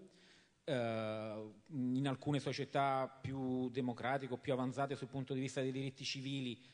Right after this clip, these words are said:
questi tabù sono più nascosti, più difficili da raggiungere, in altre società dove ci so-, c'è un controllo più stretto sulla cultura e l'informazione, questi tabù si toccano appena uno prova a fare un passo in avanti.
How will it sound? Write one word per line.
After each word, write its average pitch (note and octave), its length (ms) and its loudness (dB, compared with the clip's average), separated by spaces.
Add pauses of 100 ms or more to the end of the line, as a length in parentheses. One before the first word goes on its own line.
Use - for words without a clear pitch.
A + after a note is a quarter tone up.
(100)
questi C#3 260 -2
tabù C#3 260 0
sono C3 200 2
più - 160 -2
nascosti, C#3 560 2
più C3 140 -6
difficili C3 480 -2
da B2 80 4
raggiungere, B2+ 720 -2 (340)
in C3+ 160 0
altre C#3+ 260 0
società C#3 600 0
dove B2 200 -2
ci - 120 -8
so-, B2+ 240 0
c'è C3 160 -4
un C3 100 -2
controllo B2+ 720 2
più - 220 -12
stretto C3 560 -2
sulla B2+ 180 -2
cultura C3 360 -2
e - 20 2
l'informazione, C3 800 0 (320)
questi C#3 320 -4
tabù D3 580 4
si - 280 -10
toccano B2+ 520 0
appena C#3 340 0
uno C#3 220 0
prova C3+ 180 2
a A#2+ 40 -6
fare C3+ 200 -2
un B2+ 140 -2
passo C3 300 -2
in B2 60 2
avanti. G#2+ 480 -4